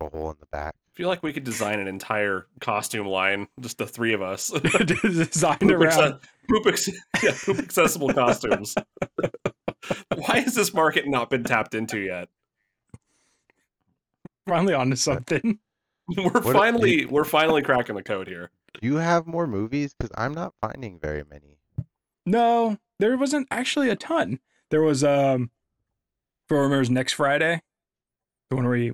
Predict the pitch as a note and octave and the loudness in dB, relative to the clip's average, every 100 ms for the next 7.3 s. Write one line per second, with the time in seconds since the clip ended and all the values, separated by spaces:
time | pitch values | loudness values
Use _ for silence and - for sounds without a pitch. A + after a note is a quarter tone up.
0 | - C3 B2+ A#2 A#2+ A#2 C3 B2+ A#2+ C3 | -6 0 0 2 0 0 -2 0 0 -2
1 | A#2+ C3 C3 C3+ C#3+ D#3 D#3+ - C3 A#2+ | 0 0 2 2 2 0 0 -4 -6 0
2 | B2+ C3+ C3+ C3+ C#3 C#3 D3 C#3+ D3+ F#3+ | 0 2 2 2 2 0 0 2 2 2
3 | G#3+ - _ _ - E2 D#2 D#2 E2 E2+ | 0 -6 _ _ -4 0 2 0 -2 -6
4 | - - _ _ C#3 B2 B2 B2 _ _ | -12 -18 _ _ -6 -2 -2 -6 _ _
5 | _ B2+ C#3 B2 C3 B2 B2+ C3 C3+ C#3 | _ -6 -2 0 0 0 2 2 2 0
6 | - _ _ _ _ - C3 B2+ B2+ C3 | -4 _ _ _ _ -4 -2 2 2 2
7 | C3+ C3 | 2 0